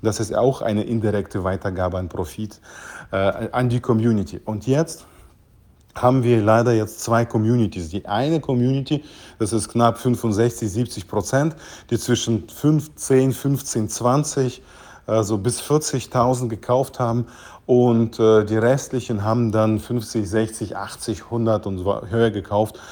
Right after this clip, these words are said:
und natürlich mit einem Max-Load zu sechzigtausend, vierzig, sechzigtausend, fünfzigtausend eingestiegen.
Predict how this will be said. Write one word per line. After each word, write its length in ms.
und 180
natürlich 460
mit 140
einem 460
Max-Load 600
zu 200
sechzigtausend, 1200
vierzig, 580
sechzigtausend, 800
fünfzigtausend 680
eingestiegen. 800